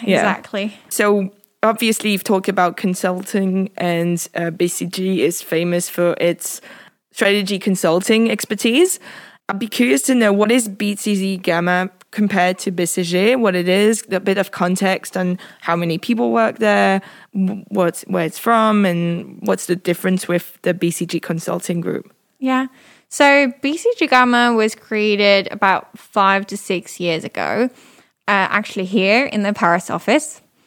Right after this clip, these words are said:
Speaker 2: And, um, it's focused on data science and advanced analytic projects. But, and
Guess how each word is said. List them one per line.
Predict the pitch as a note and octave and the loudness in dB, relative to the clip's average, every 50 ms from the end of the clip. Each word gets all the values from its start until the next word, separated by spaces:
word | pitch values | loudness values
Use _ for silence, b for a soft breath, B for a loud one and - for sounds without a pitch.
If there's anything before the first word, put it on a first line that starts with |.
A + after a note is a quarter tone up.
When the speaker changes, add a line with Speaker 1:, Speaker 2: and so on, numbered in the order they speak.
| _ _ _ _ _ _ - | _ _ _ _ _ _ 0
Speaker 2:
And, | A3 A3 A3+ A3+ A3 A3 A3 A3 A3 A3 A3 - - - | 2 4 4 4 4 4 2 2 2 0 0 -4 -6 -4
um, | - - G3+ G3 F#3+ F#3+ F#3 F#3 F3 - - | 2 2 4 4 4 2 0 -4 -6 -6 -4
it's | - A3 A3 G#3+ - - - | 0 0 0 0 -2 -6 2
focused | - A3+ A3 A3 A3+ A3+ A3 G#3+ G#3+ - | 4 4 4 4 4 2 2 0 -2 -2
on | F3 F#3+ F#3+ F#3+ F#3+ | -2 -2 0 0 2
data | G3+ F#3+ F#3+ G3+ G3 | 2 2 2 2 0
science | - F#3+ F3 F3 F#3+ G#3+ B3+ D4+ - - | 2 2 2 4 4 2 0 0 -2 -4
and | - G3 F#3+ | -4 -2 -2
advanced | F#3 F#3 F#3 F3 E3+ F3 G3 - | -2 0 0 0 0 0 -2 -6
analytic | G3+ F3 F3 E3+ E3 E3+ D#3+ C#3 - - - | -6 -6 -4 -2 -2 -2 -2 -4 -6 -10 -10
projects. | - - D#3+ - - F#2+ - - - - - _ _ _ _ - | -10 -8 -8 -6 -8 -10 -10 -12 -18 -20 -20 _ _ _ _ -10
But, | - - - - - _ _ _ _ _ _ _ _ _ _ _ _ _ - | -6 -6 -6 -8 -10 _ _ _ _ _ _ _ _ _ _ _ _ _ -2
and | G#3+ G#3 G#3 G#3 G#3 G3+ - | 0 0 2 0 0 -2 -4